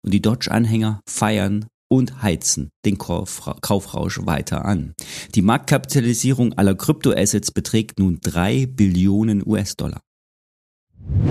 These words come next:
Das Negativbeispiel einer Übertreibung ist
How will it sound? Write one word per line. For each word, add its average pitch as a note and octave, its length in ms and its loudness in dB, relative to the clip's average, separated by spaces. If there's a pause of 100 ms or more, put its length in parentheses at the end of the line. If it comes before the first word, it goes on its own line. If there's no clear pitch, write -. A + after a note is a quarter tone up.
(540)
Das A#2+ 140 2
Negativbeispiel F#3 760 4
einer C3+ 160 4
Übertreibung B2+ 560 2
ist D3 340 -2